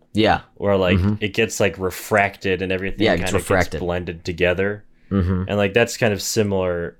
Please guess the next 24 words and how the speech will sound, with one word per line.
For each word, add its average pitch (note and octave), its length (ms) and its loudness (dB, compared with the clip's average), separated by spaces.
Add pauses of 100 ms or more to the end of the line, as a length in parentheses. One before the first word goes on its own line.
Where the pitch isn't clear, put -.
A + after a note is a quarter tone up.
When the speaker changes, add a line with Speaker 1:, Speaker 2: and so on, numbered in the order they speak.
Speaker 2:
to G2 100 -8
what's G2 220 -2
happening F#2 500 -2
in F2+ 140 -4
the E2 60 -4
Shimmer, E2 580 -6
where D#2+ 160 -12
it's - 200 -16
Speaker 1:
Right. E2 80 -2
Speaker 2:
like, - 240 -6 (800)
it, - 260 -4 (220)
everything A2 600 2
that G2+ 100 0
you're G2 260 2
near, F#2+ 520 0
you F2+ 180 -10
kind G2 220 -4
of F2 200 -6 (460)
merge G2 680 -2
your F#2+ 120 0
D G2+ 300 -6
N F#2+ 140 -2
A F#2 200 0
with F2 380 -8